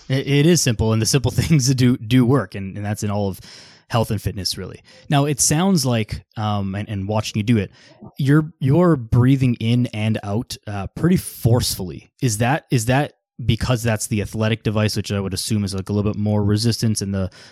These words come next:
more non-athletic device is a little bit less, that it wouldn't require that much force, or is that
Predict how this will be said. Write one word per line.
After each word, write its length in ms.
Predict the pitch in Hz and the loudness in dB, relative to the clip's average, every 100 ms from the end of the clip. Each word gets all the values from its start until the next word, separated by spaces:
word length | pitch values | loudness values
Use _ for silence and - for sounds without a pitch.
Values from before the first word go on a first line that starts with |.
| _ | _
more 380 | 101 98 98 95 | -2 0 2 0
non-athletic 580 | 101 101 104 98 107 98 | 0 0 0 0 -2 -2
device 320 | - 98 98 | -2 -2 -4
is 100 | 95 | -6
a 40 | 92 | -4
little 140 | 98 95 | -4 -2
bit 80 | |
less, 200 | 104 110 | 0 0
that 120 | - 95 | -2 -4
it 40 | |
wouldn't 240 | 95 90 - | -4 -6 -10
require 380 | 98 - 117 120 | -10 -4 0 0
that 160 | 123 | 0
much 180 | 123 120 | 0 -2
force, 400 | - 123 135 - | -2 0 0 -2
or 220 | - 107 | -2 0
is 100 | 101 | 0
that 220 | 104 110 | 0 -2